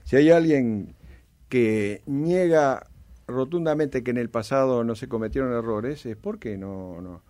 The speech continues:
no es un ser humano. No, no puede reconocer de que hubieron errores. Yo puedo reconocer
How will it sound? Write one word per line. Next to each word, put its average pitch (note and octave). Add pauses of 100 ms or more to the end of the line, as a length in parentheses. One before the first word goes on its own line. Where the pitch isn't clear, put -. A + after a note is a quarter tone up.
(540)
no G#2+
es G#2
un G#2
ser G2
humano. A#2 (340)
No, G#2+
no A2+
puede B2
reconocer G#2+
de A2+
que G2+
hubieron G#2+
errores. G#2+
Yo C3
puedo C#3+
reconocer G#2